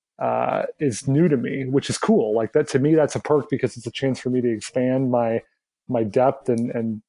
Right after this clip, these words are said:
breadth of, of knowledge, and I'm just, you know, I'm soaking it all up right now, really enjoying it and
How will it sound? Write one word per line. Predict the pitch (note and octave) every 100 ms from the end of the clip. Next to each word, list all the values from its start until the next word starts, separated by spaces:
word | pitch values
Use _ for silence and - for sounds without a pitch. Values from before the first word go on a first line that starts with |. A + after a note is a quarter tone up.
| _ _ -
breadth | C3+ B2 B2+
of, | B2 A2 G#2+ - B2+
of | G#2+
knowledge, | B2 A#2 C3 C#3+ B2+
and | A2 A#2 - A#2
I'm | B2+ C3+
just, | C#3 -
you | - B2
know, | A2+
I'm | B2
soaking | - D3 B2+ C3
it |
all | A#2 A#2+
up | B2 C3+
right | B2+
now, | A#2+ B2
really | B2 B2+ A#2+
enjoying | A2 A2 A2 A#2+
it | B2+ B2
and | A2+